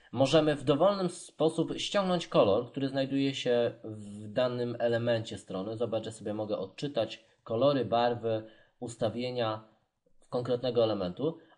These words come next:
Oczywiście to jest bardzo przydatne, jak będziemy już coś tworzyć, nie będziemy pamiętać tego koloru, a będziemy chcieli go odzorować. No i cała paleta barw. Dwukrotne kliknięcie na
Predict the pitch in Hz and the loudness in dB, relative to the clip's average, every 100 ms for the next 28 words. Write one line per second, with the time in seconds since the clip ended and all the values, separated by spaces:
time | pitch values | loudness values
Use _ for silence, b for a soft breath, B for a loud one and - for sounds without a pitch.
0 | - 156 165 180 - 190 180 147 170 165 | -2 2 2 0 -2 0 2 4 4 4
1 | 165 156 160 156 143 143 156 156 147 143 | 0 2 2 2 0 0 0 -2 -4 -8
2 | - 208 190 170 156 143 147 147 143 143 | -6 -2 -2 0 -2 -2 -2 -2 0 0
3 | 190 180 - 143 143 143 139 156 151 143 | -2 -4 -2 -2 -2 0 2 2 2 -2
4 | 147 143 147 139 127 117 104 87 82 190 | -4 -6 -2 0 0 0 0 0 4 2
5 | - B B B B 139 190 240 233 - | 2 B B B B -2 4 4 4 2
6 | 170 160 160 - 131 120 120 110 101 87 | 4 6 6 4 2 4 2 0 2 2
7 | 82 - - 104 104 156 202 202 190 165 | 0 -8 -8 -8 -6 -6 -4 -4 -4 -4
8 | - 185 208 196 135 123 120 117 | -4 -4 -4 -2 -2 0 0 0